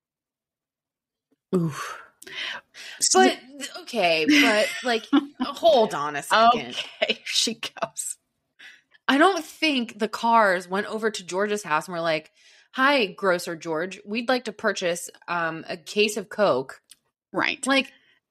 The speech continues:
Speaker 2: So
Speaker 1: how would that have worked?
Speaker 2: this, I think, is one of the biggest holes in this story. 'Cause here's what the prosecution ends up saying. "Well, maybe what George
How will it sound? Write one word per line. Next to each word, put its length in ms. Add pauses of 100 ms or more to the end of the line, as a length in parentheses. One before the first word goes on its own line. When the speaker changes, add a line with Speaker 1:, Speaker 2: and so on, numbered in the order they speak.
(140)
Speaker 2:
So 180
Speaker 1:
how 460
would 120
that 140
have 120
worked? 560
Speaker 2:
this, 280
I 160
think, 400
is 260
one 380
of 140
the 160
biggest 480
holes 600
in 120
this 160
story. 480 (720)
'Cause 400
here's 380
what 180
the 80
prosecution 840
ends 240
up 120
saying. 440 (720)
"Well, 560 (240)
maybe 600
what 160
George 420